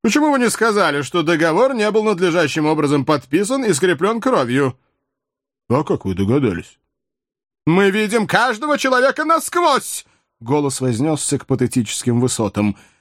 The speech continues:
«Ни одна душа не смеет войти в задом и умору, не имея на это соответствующих документов. Распоряжение, приказ, уведомление, приглашение, заверенное подписью и, тьфу, где у вас все эти бумаги?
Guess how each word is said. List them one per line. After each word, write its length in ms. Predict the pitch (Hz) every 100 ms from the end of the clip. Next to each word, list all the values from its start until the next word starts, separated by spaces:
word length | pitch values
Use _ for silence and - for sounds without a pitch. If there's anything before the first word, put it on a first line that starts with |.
| _ -
«Ни 140 | 247 277
одна 380 | 285 262 320 311
душа 480 | 330 302 262 233
не 140 | 175 180
смеет 480 | - 170 226 190 160
войти 400 | 175 160 185 208
в 100 | 127
задом 600 | 95 175 185 139 151 -
и 80 | 180
умору, 640 | 175 151 175 240 311 302 - -
не 260 | 214 233 220
имея 240 | 202 214
на 120 | 262
это 140 | 285 294
соответствующих 720 | 254 214 208 160 226 254 254
документов. 760 | 277 320 269 170 135 156 139 - _ -
Распоряжение, 840 | 214 208 208 202 156 165 170 226
приказ, 480 | 208 185 156 156 156
уведомление, 640 | 233 196 160 143 143 196 208
приглашение, 720 | 180 165 165 196 202 190 165
заверенное 540 | 151 160 180 175 165
подписью 600 | 135 156 170 254 214 262
и, 340 | 190 185 175 139 _
тьфу, 400 | - - 170 110 - - _ _ _ -
где 300 | 139 285 320
у 100 | 226
вас 180 | 196 -
все 140 | 190
эти 120 | 143
бумаги? 580 | 190 247 139 131 151